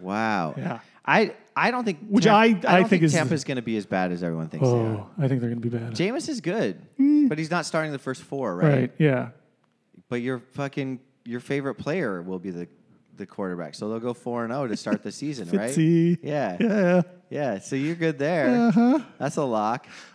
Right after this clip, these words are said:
Speaker 2: Lock of the week.
Speaker 1: Uh,
Speaker 2: Lock of the first four weeks,
Speaker 1: that
Speaker 2: people.
Speaker 1: I
Speaker 2: Put
Speaker 1: just,
Speaker 2: it in there. Put it
Speaker 1: I
Speaker 2: in the
Speaker 1: just feel
Speaker 2: bank.
Speaker 1: like teams aren't firing their coaches in the middle of the season anymore. Is,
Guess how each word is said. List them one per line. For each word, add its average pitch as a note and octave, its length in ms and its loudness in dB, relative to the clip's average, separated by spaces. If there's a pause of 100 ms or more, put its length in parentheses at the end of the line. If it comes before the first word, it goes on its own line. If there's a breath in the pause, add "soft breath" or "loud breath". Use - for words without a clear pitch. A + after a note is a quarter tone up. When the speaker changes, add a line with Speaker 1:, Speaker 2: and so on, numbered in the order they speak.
Speaker 2:
Lock G3 360 6
of B3 60 10
the A#3 80 8
week. E3+ 380 4
Speaker 1:
Uh, C#3 380 6 (180)
Speaker 2:
Lock G3 120 4
of G#3 60 4
the G#3+ 60 6
first G#3+ 260 8
four G3 200 8
weeks, E3 160 8
Speaker 1:
that E3+ 140 6
Speaker 2:
people. D#3 420 4
Speaker 1:
I F#3+ 160 2
Speaker 2:
Put G#3+ 160 10
Speaker 1:
just, C#4 100 4
Speaker 2:
it C4 40 8
in G3+ 120 6
there. D3+ 160 6
Put A#3+ 160 8
it - 20 4
Speaker 1:
I - 20 4
Speaker 2:
in - 40 2
the C4 60 8
Speaker 1:
just F#3 100 6
feel F#3+ 80 10
Speaker 2:
bank. E3+ 160 6
Speaker 1:
like - 140 -4
teams F#4+ 260 -4
aren't F3 300 -4
firing G#3 360 2
their F3+ 120 0
coaches D#3 420 0
in C3 80 -2
the B2 60 0
middle B2 200 0
of A#2+ 60 -4
the A#2+ 60 -4
season A#2+ 420 -4
anymore. D2+ 460 -8
Is, F2 180 -14